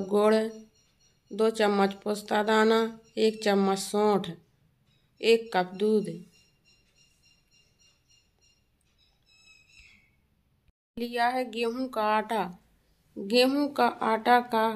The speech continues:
हम एक डो बना लेंगे। अपना मैश किया हुआ गुड़ और उसमें गर्म दूध डाल देंगे,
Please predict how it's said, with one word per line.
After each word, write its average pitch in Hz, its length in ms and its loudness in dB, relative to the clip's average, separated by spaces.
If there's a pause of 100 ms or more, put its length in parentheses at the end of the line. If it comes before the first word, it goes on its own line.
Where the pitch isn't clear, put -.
(140)
हम 247 320 -2
एक 226 260 2
डो 226 180 2
बना 208 320 0
लेंगे। 208 500 2 (1200)
अपना 254 320 -4
मैश 254 380 2 (180)
किया 233 260 2
हुआ 220 260 2 (140)
गुड़ 247 220 6 (420)
और 233 280 2 (180)
उसमें 233 400 -2
गर्म 240 320 4
दूध 220 240 2
डाल 208 300 2
देंगे, 185 340 2